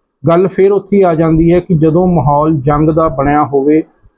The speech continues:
ਉਦੋਂ ਕਿਸੇ ਪੁਖਤਾ ਜਾਣਕਾਰੀ ਦਾ ਨਾ ਮਿਲ ਪਾਉਣਾ ਹੀ ਅਟਕਲਾਂ ਦੇ ਬਾਜ਼ਾਰ ਨੂੰ ਗਰਮ ਕਰਦਾ ਹੈ, ਅਫਵਾਹਾਂ ਦੇ ਬਾਜ਼ਾਰ ਨੂੰ ਹੱਲਾਸ਼ੇਰੀ ਦਿੰਦਾ ਹੈ।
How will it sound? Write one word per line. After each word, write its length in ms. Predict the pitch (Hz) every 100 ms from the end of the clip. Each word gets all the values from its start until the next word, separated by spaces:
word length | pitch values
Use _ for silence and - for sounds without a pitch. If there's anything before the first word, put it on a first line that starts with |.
| _
ਉਦੋਂ 380 | 175 170 190 202
ਕਿਸੇ 340 | - 170 -
ਪੁਖਤਾ 460 | 175 - - - 180
ਜਾਣਕਾਰੀ 560 | 160 151 151 156 156 151
ਦਾ 180 | 160
ਨਾ 360 | 156 143 135 151
ਮਿਲ 280 | 160 151 151
ਪਾਉਣਾ 440 | - 139 143 151 147
ਹੀ 200 | 151 165 165 _ _ -
ਅਟਕਲਾਂ 440 | 160 - 190 180 180
ਦੇ 140 | 175
ਬਾਜ਼ਾਰ 460 | 156 139 143 147 143
ਨੂੰ 300 | 156 160 147
ਗਰਮ 240 | 143 160
ਕਰਦਾ 360 | 156 147 139 147
ਹੈ, 260 | 151 151 -
ਅਫਵਾਹਾਂ 520 | 156 147 147 139 170
ਦੇ 140 | 156 147
ਬਾਜ਼ਾਰ 460 | 139 139 143 143
ਨੂੰ 220 | 143 147 165 _ _ -
ਹੱਲਾਸ਼ੇਰੀ 520 | 156 165 156 160 139
ਦਿੰਦਾ 300 | 120 117 113
ਹੈ। 200 | 107 -